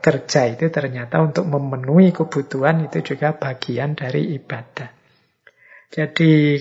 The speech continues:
kerja ternyata juga termasuk panggilan Tuhan. Ini perspektif yang lain. Nah, ada juga satu masa, satu fase sejarah manusia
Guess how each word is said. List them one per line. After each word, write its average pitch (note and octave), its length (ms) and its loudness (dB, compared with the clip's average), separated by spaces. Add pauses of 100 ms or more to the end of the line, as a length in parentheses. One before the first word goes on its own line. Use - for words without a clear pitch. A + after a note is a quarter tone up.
kerja F3+ 880 2
ternyata C3+ 720 -10
juga D#3 480 -2
termasuk C3+ 960 -4
panggilan C3 960 -2 (160)
Tuhan. C3 560 -6 (920)
Ini D#3 400 4
perspektif - 720 -2
yang C3 240 -4
lain. B2 480 -14 (1400)
Nah, D#3+ 320 6 (480)
ada F3+ 480 4
juga E3+ 720 2
satu E3 560 -4
masa, D#3+ 480 -4
satu E3 480 -6
fase D#3 560 -6
sejarah C#3+ 880 -6
manusia D3+ 800 -2